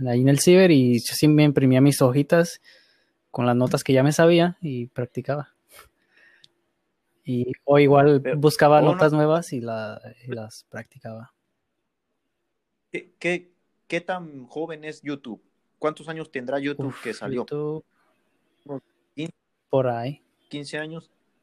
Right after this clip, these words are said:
Speaker 1: Yo creo que más.
Speaker 2: Entonces,
Speaker 1: Más.
Speaker 2: digamos, para, para esos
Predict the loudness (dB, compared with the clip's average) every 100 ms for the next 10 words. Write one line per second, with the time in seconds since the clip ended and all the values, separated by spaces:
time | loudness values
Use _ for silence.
0 | _ _ _ _ -4 -2 -2 -2 -2 -4
1 | -6 -12 -20 _ -14 -10 -8 -6 -6 -6
2 | -8 -12 _ -10 -10 _ _ _ _ _
3 | _ _ -2 -2 -8